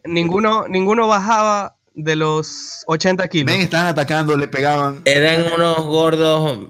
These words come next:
Speaker 3: viejos metaleros,
Speaker 2: Exacto.
Speaker 3: weón.
Speaker 2: Entonces resulta que hay una jugada de, de, de, de contra de ellos, o sea, que, que venían a at-,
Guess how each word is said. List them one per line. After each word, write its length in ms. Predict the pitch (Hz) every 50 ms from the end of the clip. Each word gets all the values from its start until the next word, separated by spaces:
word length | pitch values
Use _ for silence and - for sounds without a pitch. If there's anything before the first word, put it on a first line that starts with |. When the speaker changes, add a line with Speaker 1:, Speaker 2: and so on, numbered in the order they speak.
| 92
Speaker 3:
viejos 320 | 120 139 139 139 151 151 147
metaleros, 520 | 139 127 - 113 110 117 117 110 101 101
Speaker 2:
Exacto. 360 | 98 98 95 92 92 90 90 87 87 82
Speaker 3:
weón. 120 | 50 - - - - - -
Speaker 2:
Entonces 480 | - 123 120 113 120 135 131 - 160 156
resulta 460 | 156 151 - - 170 165 170 170 160
que 320 | - 170 170 175 170 - -
hay 120 | - 123 135
una 120 | 143 147
jugada 360 | 139 151 151 160 160 160 170 170 165 - 135
de, 680 | 120 120 123 120 120 117 117 117 113 113 110 110 110 110
de, 280 | 110 110 107 107 101 98 - _
de, 360 | 104 104 107 107 101 101 101
de 240 | 98 101 104 107 -
contra 280 | 139 147 151 156 165
de 120 | 175 165 127
ellos, 180 | 117 123 131
o 20 | 131
sea, 160 | 131 123 104
que, 260 | 101 101 98 92 90
que 100 | - - 92
venían 240 | 92 92 98 107
a 40 | 117 120
at-, 100 | 113